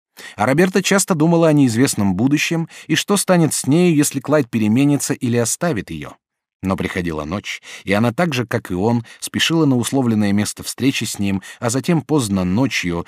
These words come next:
проскальзывала в эту тёмную комнату, которая казалась ей теперь больше, чем раем. Так неудержимо пылала в ней лихорадка юности.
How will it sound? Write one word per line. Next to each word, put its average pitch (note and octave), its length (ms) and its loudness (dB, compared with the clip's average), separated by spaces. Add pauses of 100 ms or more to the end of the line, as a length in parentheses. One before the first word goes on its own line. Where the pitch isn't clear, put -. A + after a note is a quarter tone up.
(140)
проскальзывала B2+ 680 0
в G#2+ 60 0
эту A2 160 -2
тёмную G#2+ 400 0
комнату, C#3+ 500 0
которая A2 380 -2
казалась G2 560 -4
ей A#2+ 180 0
теперь A2 240 -4
больше, F2+ 460 -4
чем G2+ 260 -4
раем. G2+ 480 -6 (320)
Так - 220 -6
неудержимо F#2+ 720 -2 (160)
пылала G#2 340 0
в F#2 60 -2
ней F2+ 140 -2
лихорадка D#2+ 500 -8
юности. D2+ 560 -12